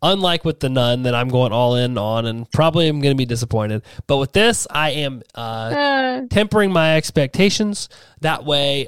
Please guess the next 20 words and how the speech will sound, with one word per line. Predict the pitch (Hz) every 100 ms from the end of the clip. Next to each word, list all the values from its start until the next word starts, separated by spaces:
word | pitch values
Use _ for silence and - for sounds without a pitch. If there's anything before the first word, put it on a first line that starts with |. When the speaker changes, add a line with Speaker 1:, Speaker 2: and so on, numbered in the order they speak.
| -
Speaker 1:
hopefully, | - 139 - 131 120
it | 113
will | 104 110
be, | 107 110 110 92
um, | 104 101 98 98 101 117 _ - _ _
worth | 113 120 113
it. | 165 - 104
So | - 101 101 - _ - - - - _ _ -
here's | 220 214
an, | 208
here's | 147 196 196
an | 180
interesting | 160 147 123 110 - 117
one. | 110
Are |
you | 127 147
ready | 160 160
for | 151 139
this | 135 -
one? | 90